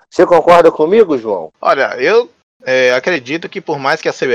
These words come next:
Speaker 2: F tenha implementado premiações muito poupudas, né, aí pra Copa do Brasil, acho que o principal campeonato, o principal produto de um futebol nacional é sua Liga Nacional, né? A gente vê isso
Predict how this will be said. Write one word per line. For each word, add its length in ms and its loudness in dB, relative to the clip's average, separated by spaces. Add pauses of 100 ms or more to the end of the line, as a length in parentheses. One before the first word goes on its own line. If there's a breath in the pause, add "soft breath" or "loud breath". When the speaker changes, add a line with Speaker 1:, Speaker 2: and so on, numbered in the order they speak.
Speaker 2:
F 160 -8
tenha 640 -6
implementado 1160 -6
premiações 460 -10
muito 220 -12
poupudas, 680 -4
né, 240 -8
aí 240 -8
pra 500 -4
Copa 260 -10
do 60 -12
Brasil, 340 -8
acho 120 -10
que 60 -8
o 40 -12
principal 540 -6
campeonato, 500 -8
o 40 -20
principal 520 -8
produto 640 -8 (640 soft breath)
de 180 -14
um 240 -12
futebol 380 -10
nacional 400 -8
é 60 -4
sua 180 -8
Liga 180 -8
Nacional, 520 -8
né? 180 -14
A 60 -18
gente 240 -16
vê 200 -8
isso 500 -10